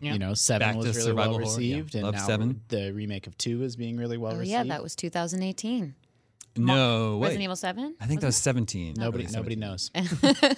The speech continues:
Speaker 4: <laughs>
Speaker 1: Monster Hunter
Speaker 4: No way to
Speaker 1: World
Speaker 4: verify.
Speaker 1: had, what, three platforms it got
Speaker 3: Yeah.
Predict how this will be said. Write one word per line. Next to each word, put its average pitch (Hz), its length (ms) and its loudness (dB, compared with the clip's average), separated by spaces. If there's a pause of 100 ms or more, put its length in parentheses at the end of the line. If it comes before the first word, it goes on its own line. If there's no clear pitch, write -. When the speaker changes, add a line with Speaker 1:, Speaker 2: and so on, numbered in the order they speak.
(100)
Speaker 4:
<laughs> - 60 -2
Speaker 1:
Monster 196 260 4
Hunter 214 140 4
Speaker 4:
No 240 120 10
way 214 100 6
to 196 40 4
Speaker 1:
World 196 80 0
Speaker 4:
verify. 156 440 -2
Speaker 1:
had, 156 520 -6
what, 156 220 -2
three 151 300 -4
platforms 175 720 -2
it 170 100 -8
got 175 120 -4
Speaker 3:
Yeah. 170 40 -6